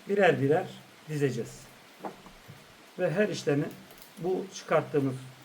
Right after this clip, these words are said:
sarımsak dişlerine uygulayacağız. Bu şekilde uyandırma işlemini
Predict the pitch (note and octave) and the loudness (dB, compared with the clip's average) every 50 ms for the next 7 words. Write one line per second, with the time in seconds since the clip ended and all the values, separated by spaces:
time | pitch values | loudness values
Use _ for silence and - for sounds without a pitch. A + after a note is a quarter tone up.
0 | - - - - - - - - - - - - - - - - - - - - | -20 -20 -20 -20 -20 -20 -20 -20 -20 -20 -20 -20 -20 -20 -20 -20 -20 -20 -20 -20
1 | - - - - - - - - - - - - - - - - - - - - | -20 -20 -20 -20 -20 -20 -20 -20 -20 -20 -20 -20 -20 -20 -20 -20 -20 -16 -6 -2
2 | D#3+ D#3 E3+ D#3 - G3+ F#3+ G3 - C#3+ - - D3 C#3+ C#3 E3 F#3 F#3 - - | 0 0 0 2 2 2 2 0 -2 -6 -2 0 0 0 0 0 -2 -4 -6 -10
3 | - - - - - - E3+ E3 E3 C3+ C3+ B2 A#2 G#2+ G#2+ C#3+ - - - - | -16 -18 -20 -20 -10 -4 -4 -2 -2 0 -2 -2 -2 -2 -2 -2 -4 -4 -8 -16
4 | - - - - - - - - - - - - G3 A3 G#3 - E3+ C#3+ - D3 | -20 -20 -20 -20 -20 -20 -20 -20 -20 -20 -8 -2 0 0 2 2 0 -2 -2 -2
5 | C3 C3 E3+ F#3+ F#3+ - - - - - - - - - - - - - - - | -2 0 0 0 -2 -4 -10 -16 -20 -20 -20 -20 -18 -18 -18 -18 -18 -20 -20 -20
6 | - - - - - - - - - - - - - - - - - - - - | -20 -20 -18 -18 -18 -18 -20 -20 -20 -20 -20 -20 -20 -20 -20 -20 -20 -20 -20 -20
7 | - - - - - - - - - - - - - - - - - - - - | -20 -20 -20 -20 -20 -20 -20 -20 -20 -20 -20 -20 -20 -20 -20 -20 -20 -20 -20 -20
8 | - - - - - - - - - - - - - - - - - - - D#3 | -20 -20 -20 -20 -20 -20 -20 -20 -20 -20 -20 -20 -20 -20 -20 -20 -20 -14 -6 -4
9 | E3+ F#3 G3 G3 G3 F#3+ G3+ F#3+ F#3 F3 - C#3+ - - D3+ D3 D3 D#3 F#3 G3+ | 0 2 4 4 4 4 2 2 0 0 -2 -2 0 2 4 4 4 4 2 0